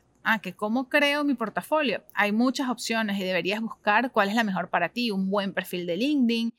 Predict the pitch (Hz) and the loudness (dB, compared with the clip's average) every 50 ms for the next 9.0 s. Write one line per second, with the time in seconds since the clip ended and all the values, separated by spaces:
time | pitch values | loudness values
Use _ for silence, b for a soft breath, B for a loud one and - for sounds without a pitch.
0 | _ _ _ - 208 - - 190 - 233 220 208 202 208 214 220 226 220 220 202 | _ _ _ -4 -2 0 0 2 2 0 0 0 0 2 4 4 4 4 2 2
1 | 196 185 190 196 185 180 175 175 226 254 285 285 233 233 226 220 226 226 - - | 4 4 2 2 0 -4 -4 -4 -2 -2 0 2 2 2 2 0 -2 -4 -6 -2
2 | - 226 214 202 190 - - 208 202 - 262 233 - 240 233 - 269 262 262 262 | 0 4 6 6 6 6 0 -4 -4 -4 -6 0 0 0 2 2 0 0 2 4
3 | 262 233 208 190 - 220 202 196 233 254 254 262 247 - - 202 190 190 202 220 | 4 2 2 2 2 2 2 4 4 2 2 0 -2 -2 -4 -2 -2 -2 -2 -2
4 | 233 240 - - 269 262 240 208 - - - 196 196 202 233 226 _ 254 240 247 | -2 -4 -4 -2 -2 -2 -2 -2 -4 -4 -4 -4 -2 -2 -4 -2 _ 0 2 2
5 | 269 262 247 214 202 190 185 - 226 202 - 233 208 190 180 - 175 160 - - | 2 2 2 0 0 -2 -2 -4 -6 -6 -6 -6 -6 -6 -2 0 0 2 2 0
6 | - - - - 170 214 220 208 208 214 214 226 277 311 311 311 285 277 269 233 | -2 -6 0 2 4 4 4 4 6 8 8 10 8 8 6 2 2 2 0 0
7 | - - - - - _ _ 226 226 220 214 208 202 - 233 262 269 254 247 240 | -2 -4 -8 -8 -12 _ _ -2 2 2 2 2 2 4 6 8 8 8 8 6
8 | 247 240 - 220 202 226 220 - - 254 233 233 - - 233 196 165 107 - - | 0 -4 -4 -4 -4 -4 -4 -2 0 -2 -2 0 -2 -2 -2 0 -2 -4 -6 -10